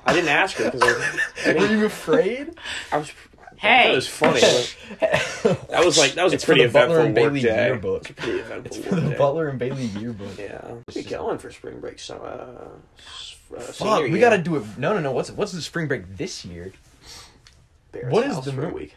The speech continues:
Speaker 1: We just live in the
Speaker 3: No,
Speaker 1: shore.
Speaker 3: that would suck.
Speaker 2: That wasn't that the plan, like,
Speaker 1: <laughs>
Speaker 2: last
Speaker 1: That's what
Speaker 2: time?
Speaker 1: me and Gabe were gonna do, but then we were like, "It's gonna be hot in there," and, like,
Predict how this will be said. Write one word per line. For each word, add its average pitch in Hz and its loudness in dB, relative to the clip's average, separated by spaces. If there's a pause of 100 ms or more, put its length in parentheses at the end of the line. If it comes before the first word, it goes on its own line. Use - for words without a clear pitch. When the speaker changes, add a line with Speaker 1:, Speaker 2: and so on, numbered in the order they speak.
(320)
Speaker 1:
We - -8
just - -12
live 131 -8
in 151 -8
the 156 -2
Speaker 3:
No, 147 2 (100)
Speaker 1:
shore. 139 -12
Speaker 3:
that 160 -2
would 120 -8
suck. 110 -8
Speaker 2:
That 120 -2
wasn't 143 0
that - 2
the 156 0
plan, 123 -6
like, 101 -10
Speaker 1:
<laughs> - -
Speaker 2:
last 85 -6
Speaker 1:
That's 214 -6
what - -2
Speaker 2:
time? 147 -2
Speaker 1:
me 156 0
and 123 -4
Gabe - -4
were - -8
gonna 60 -14
do, 58 -8
but - -10
then 65 -10
we 62 -8
were 60 -8
like, 60 -8 (540)
"It's - -20
gonna 202 -18
be 147 -12
hot 123 -8
in 127 -6
there," 123 -4
and, - -12
like, - -12